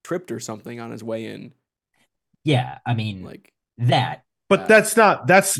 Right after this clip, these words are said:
Speaker 3: that's not meant to be taken seriously. That's, you know.
Speaker 1: Yeah, I was, I still, because the whole issue was serious, or the whole story was serious,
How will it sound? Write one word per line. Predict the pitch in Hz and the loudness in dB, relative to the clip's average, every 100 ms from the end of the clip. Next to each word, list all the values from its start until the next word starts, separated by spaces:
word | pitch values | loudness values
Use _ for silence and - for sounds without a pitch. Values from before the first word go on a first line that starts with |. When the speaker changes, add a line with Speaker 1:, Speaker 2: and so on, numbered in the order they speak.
| 120 | 2
Speaker 3:
that's | 185 196 202 | 4 4 4
not | 180 131 | 4 6
meant | 139 135 | 4 4
to | 135 | 4
be | 120 | 2
taken | 107 135 120 - 98 | 2 0 0 2 0
seriously. | 95 - 92 78 73 - - - | 0 0 0 -2 -8 -12 -14 -10
That's, | 101 - - - 104 | -8 -6 -8 -10 -10
you | 78 | -10
know. | 64 - _ _ - | -12 -18 _ _ -8
Speaker 1:
Yeah, | 185 180 | -4 -2
I | 170 185 | -2 -4
was, | 180 156 - | -4 -8 -6
I | 147 | -6
still, | - - 175 165 160 | -6 -4 -2 -2 -4
because | 143 151 - 147 | -6 -8 -4 -4
the | 139 | -2
whole | 123 147 143 - | -4 -2 -4 -2
issue | 127 - 117 110 | -4 -4 -6 -6
was | 107 110 110 - | -6 -4 -4 -6
serious, | - 107 117 131 151 - - _ _ _ _ | -8 -8 -6 -6 -8 -14 -20 _ _ _ _
or | 127 | -4
the | 120 | -4
whole | 113 123 | -4 -6
story | - 107 110 117 | -8 -8 -6 -6
was | 135 | -8
serious, | - 143 151 147 - | -6 -6 -6 -8 -10